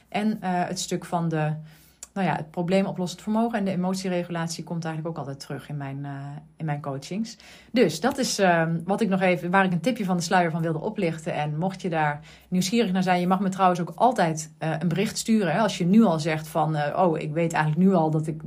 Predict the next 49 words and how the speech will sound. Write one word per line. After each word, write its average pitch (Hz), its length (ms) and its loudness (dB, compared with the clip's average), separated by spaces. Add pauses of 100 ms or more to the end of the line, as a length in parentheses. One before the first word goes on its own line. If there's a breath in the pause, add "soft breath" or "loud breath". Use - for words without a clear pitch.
(120)
eh, 165 180 -4 (120)
daarbij 170 380 4
wil 160 120 -2
zijn", 156 380 0 (380 loud breath)
ehm, 170 460 0
stuur - 240 -2
me 185 100 2
gewoon 185 220 0
een 170 120 -2
bericht 196 460 -2
via 220 340 -2
op 190 120 -8
de 196 180 -2
een, 214 140 -2
een 214 180 2
van 214 100 0
de 202 60 0
manieren 196 360 0
hoe 196 120 2
je 196 80 2
me 185 80 4
kunt 190 160 2
bereiken. 190 480 0 (420 loud breath)
Eh, 170 380 -4
dan 160 140 -4
hou 165 200 0
ik 165 60 -8
je 165 160 -6
direct 170 380 -6
één 180 180 -4
op, 170 140 -10
eh, 120 120 -14 (200)
persoonlijk 233 400 -4
op 226 80 -6
de 196 60 -6
hoogte. 220 480 -8
Maar 180 120 -4
anders 226 420 -2
volg 302 280 -8
mijn 254 120 -2
podcast, 220 540 -8
eh, - 280 -6
en 180 80 -8
wie 180 100 -4
weet 175 220 -6
komt 165 260 -10
er 160 80 -12
een, 151 180 -8
eh, 143 60 -8